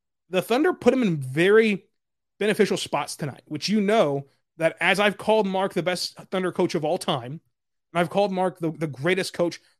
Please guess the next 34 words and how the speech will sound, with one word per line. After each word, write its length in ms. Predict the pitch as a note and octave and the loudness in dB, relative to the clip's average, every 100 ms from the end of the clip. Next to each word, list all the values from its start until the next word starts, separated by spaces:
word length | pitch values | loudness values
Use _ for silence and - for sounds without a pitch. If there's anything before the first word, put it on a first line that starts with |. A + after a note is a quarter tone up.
| _ | _
the 60 | |
Thunder 180 | F3 G3 | -4 0
have 100 | D#3+ | 0
ever 220 | D#3 F#3 | -2 -4
had, 400 | F#3+ D3 A#2 C#3+ - _ _ - | -4 -6 -10 -14 -20 _ _ -6
the, 100 | E3+ | -2
the 180 | F3 | 0
most 220 | E3+ F3+ - | 2 0 0
strategic 460 | D#3+ - G#3+ G3 | -6 -2 -2 -2
coach 240 | - G3 - | 0 -2 -2
and 100 | D#3 | -6
the 60 | |
best 220 | D3 D3+ G3 | -6 -4 -2
offense 440 | G3 - G3 - D#3+ | -2 -2 -6 -6 -6
and 100 | D3+ | -2
the 60 | |
best 180 | C#3+ - | -2 -2
defense 400 | G#3+ - G3 - _ _ - | -4 -2 -4 -4 _ _ -2
and 80 | |
the 80 | E3 | 0
best 200 | E3+ - | 0 0
everything 260 | G3 G3+ F#3+ | 2 2 2
the 60 | D#3+ | -2
Thunder 160 | E3+ | -2
have 60 | F3 | -2
ever 100 | F#3 | -4
had, 260 | C3 C#3+ - _ _ _ _ _ _ | -6 -10 -18 _ _ _ _ _ _
right? 140 | C#3 C#3 | -8 -2
I, 220 | D3 F#3+ - | 0 0 0
I 140 | F#3 | -2
think 180 | F#3+ D3 | 0 -4
Mark 280 | C#3+ D#3 D3 | -2 -4 -4
is 100 | C3+ | -6
a 160 | C3 | -8